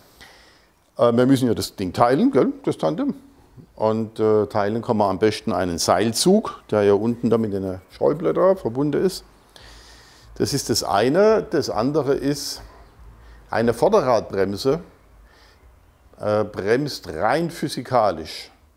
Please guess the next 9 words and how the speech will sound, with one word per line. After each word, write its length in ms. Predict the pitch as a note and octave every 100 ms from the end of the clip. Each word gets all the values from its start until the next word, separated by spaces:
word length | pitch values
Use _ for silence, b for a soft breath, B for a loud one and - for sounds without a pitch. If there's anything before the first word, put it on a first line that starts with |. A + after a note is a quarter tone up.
| _ b b b
von 140 | G#2+
der 100 | G2
gesamten 600 | F#2 F#2 C3 C3+ D3 D3+
Bremswirkung 800 | B2 B2+ B2+ - G#2+ F2+ D#2 D#2+
circa 340 | - B2 G#2+ -
achtzig 460 | A2+ - - A2+ -
bis 200 | A#2 -
neunzig 460 | G2+ G2+ - -
Prozent. 500 | - F#2+ - F#3+ A#2+